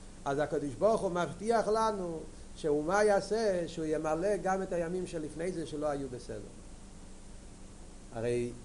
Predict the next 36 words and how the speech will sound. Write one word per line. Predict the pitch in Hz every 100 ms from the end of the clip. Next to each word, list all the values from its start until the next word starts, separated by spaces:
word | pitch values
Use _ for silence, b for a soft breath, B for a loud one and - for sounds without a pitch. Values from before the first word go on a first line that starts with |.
| - - - -
בעבר | 117 131 180 190 196 190
היה | 170 170 180
ימים | 165 160 175
שאני | 170 170 180 175
בזבזתי, | 180 160 214 - 208 170 - - -
היו | 135 165
ימים | 156 160 156
שישנתי, | 143 127 165 190 180 160
חלמתי, | 127 156 190 185 160
שיחקתי, | 127 147 190 190 170 151 B - -
ועשיתי | 135 190 175
שטוסים | 190 196 190
ועוולים, | 175 175 196 196
ולא | 185 208 254 226
עשיתי | 202 226 247 220
מה | 214
שהייתי | 202 214 214
צריך | 226 214
לעשות. | 226 233 247 - - B B B -
וממילא | 165 175 190 233 226
היה | 202 226
ימים | 226 208 220 226
כאלה | 196 202 220
שהיה | 202 185 196 214
שם | 214 208
העניין | 196 185 196 208
של | 196 180
היפך, | 226 233 220
היפך | 220 220 220
הכוונה, | 220 220 226 254 240
אז | 170 156 160
מה | 190
יהיה | 220 220
עם | 220
הימים | 220 220 226
האלה? | 240 262